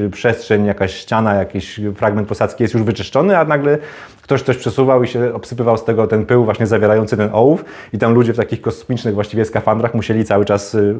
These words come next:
pracować aż do wyczyszczenia, y, tego, y, tego wnętrza z tego pyłu zawierającego, tego popiołu zawierającego, y, ołów, co też było, no, bardzo dużym wyzwaniem takim, y,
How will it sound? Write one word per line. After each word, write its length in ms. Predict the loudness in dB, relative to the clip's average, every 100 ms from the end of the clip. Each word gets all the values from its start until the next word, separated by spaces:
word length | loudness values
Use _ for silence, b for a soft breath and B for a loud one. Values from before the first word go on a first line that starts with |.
| -2
pracować 380 | -2 2 0 2
aż 180 | 0 2
do 220 | 2 0 B B
wyczyszczenia, 840 | -2 0 0 -2 0 0 2 -2 -4 -4 -2 0 -2
y, 20 |
tego, 680 | 0 0 2 2 2 -2 -4 -4 -4 -4
y, 40 |
tego 220 | -2 0
wnętrza 600 | 0 2 0 0 2 2
z 100 | 0
tego 220 | -4 -2 0
pyłu 480 | 2 4 4 2
zawierającego, 760 | 0 0 2 2 0 -2 0 -2
tego 200 | -4 -6
popiołu 500 | -4 2 4 4 2 B B B
zawierającego, 920 | -4 0 0 -2 -2 -2 0 0 0 -2
y, 100 | -2
ołów, 300 | 2 4 2
co 100 | 0
też 200 | 0 0
było, 180 | 2 2
no, 100 | 2
bardzo 260 | 0 0 0
dużym 240 | 0 0
wyzwaniem 400 | -2 0 0 2
takim, 340 | 0 -2 -2 -4
y, 640 | -4 -16 -20 -20 -18 -4